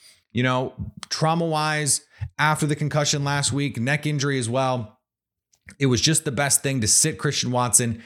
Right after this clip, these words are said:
He apparently was champing at the bit to get back out on the field, desperately wanted to be out there. Aaron Jones wanted to be back out there. And the Packers just said, "No, that's okay."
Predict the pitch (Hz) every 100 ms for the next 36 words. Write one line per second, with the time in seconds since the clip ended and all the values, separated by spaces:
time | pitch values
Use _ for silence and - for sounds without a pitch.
0 | - - 139 143 139 127 123 113 - 123
1 | 117 113 101 113 104 - - - - 123
2 | 113 120 113 117 110 110 104 104 90 90
3 | 123 - 110 104 110 104 98 113 120 123
4 | 127 156 139 180 208 104 110 110 104 113
5 | 101 98 98 90 71 107 - _ _ -
6 | - _ 104 101 120 123 104 110 - 110
7 | 98 104 - - - - _ 113 107 92
8 | 104 98 104